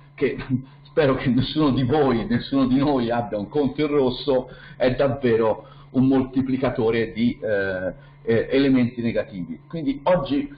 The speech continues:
eh, questo nuovo illuminismo, eh, questo appello alla ragione, ma quando io intendo appello alla ragione non intendo un appello di una scienza asservita ai poteri.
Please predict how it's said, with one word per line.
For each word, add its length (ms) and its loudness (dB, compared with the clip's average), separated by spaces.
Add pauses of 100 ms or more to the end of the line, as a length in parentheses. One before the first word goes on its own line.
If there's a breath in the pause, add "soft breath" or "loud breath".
(240 loud breath)
eh, 600 2
questo 360 -2
nuovo 380 2
illuminismo, 1000 0 (180 loud breath)
eh, 500 2
questo 580 -2 (260)
appello 680 0
alla 200 2
ragione, 600 0
ma 140 -6
quando 360 0
io 100 2
intendo 440 0
appello 400 0
alla 160 4
ragione 480 2
non 160 2
intendo 720 0 (360 loud breath)
un 200 2
appello 640 0
di 100 -2
una 180 2
scienza 640 -2
asservita 840 -2
ai 100 -4
poteri. 560 -6